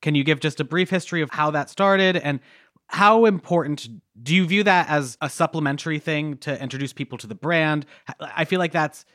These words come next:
difficult to do, but also puts you in such a good placement when you're at a boutique hotel, for example.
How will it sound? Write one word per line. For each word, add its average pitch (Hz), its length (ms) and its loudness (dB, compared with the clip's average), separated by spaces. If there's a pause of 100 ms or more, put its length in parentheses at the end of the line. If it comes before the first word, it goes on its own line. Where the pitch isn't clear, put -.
(160)
difficult 170 400 -2
to 160 80 -8
do, 156 220 0
but 147 140 -2
also 139 260 -2
puts 147 300 -8
you 139 80 -6
in 123 100 -6
such 135 240 -10
a 135 60 -8
good 123 180 -10
placement 120 420 -6
when 131 120 -4
you're 127 100 -2
at 123 80 -2
a 117 60 -6
boutique 127 340 -6
hotel, 120 380 -8
for 127 160 -6
example. 123 440 -8